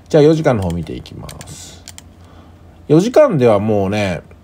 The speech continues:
うーん、なんですか、価格がWを書いているところが見えるわけですよ、こうやって。Wをね。で、こっから、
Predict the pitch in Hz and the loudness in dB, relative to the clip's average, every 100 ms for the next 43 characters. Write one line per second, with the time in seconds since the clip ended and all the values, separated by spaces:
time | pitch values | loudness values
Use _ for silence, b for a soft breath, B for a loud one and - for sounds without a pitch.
0 | - - 113 110 104 101 98 95 90 87 | -20 -10 -8 -8 -8 -8 -8 -8 -8 -8
1 | 80 82 123 117 92 87 98 170 202 214 | -8 -6 -6 -6 -8 -10 -4 0 0 0
2 | 214 226 180 98 - - - 139 226 302 | 0 4 4 2 -6 -20 -12 -2 0 2
3 | 214 147 107 147 117 104 95 95 104 98 | 2 2 2 0 0 -2 -6 -4 -4 -2
4 | 95 107 98 87 82 - 78 92 85 - | -4 -4 -2 -4 -8 -12 -12 -10 -10 -10
5 | 82 - _ - 113 127 95 78 82 196 | -14 -14 _ -8 0 0 0 -8 -8 -10
6 | - - - - - _ - - - - | -12 -20 -20 -20 -20 _ -20 -20 -20 -20
7 | - _ 185 190 220 208 196 196 147 92 | -20 _ 0 2 0 0 2 4 4 2